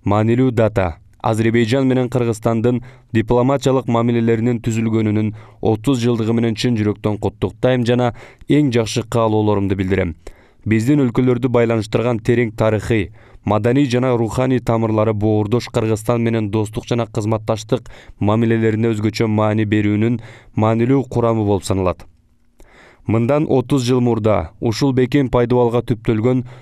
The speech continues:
өзгөчө акыркы жылдары өнүгүп, стратегиялык өнөктөштүктүн деңгээлине жеткен мамлекеттер аралык мамилелер терең канааттануу сезимин жаратууда.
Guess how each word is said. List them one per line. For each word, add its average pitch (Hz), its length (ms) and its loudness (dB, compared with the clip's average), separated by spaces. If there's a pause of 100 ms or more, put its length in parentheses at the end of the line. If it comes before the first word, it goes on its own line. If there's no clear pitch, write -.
өзгөчө 117 560 2
акыркы 123 480 0
жылдары 117 380 2 (100)
өнүгүп, 120 380 0 (340)
стратегиялык 135 720 0
өнөктөштүктүн 127 960 0
деңгээлине 117 580 2
жеткен 123 400 0 (320)
мамлекеттер 120 640 2
аралык 127 400 2
мамилелер 117 600 0 (340)
терең 131 320 2
канааттануу 123 720 0
сезимин 107 400 0
жаратууда. 95 480 0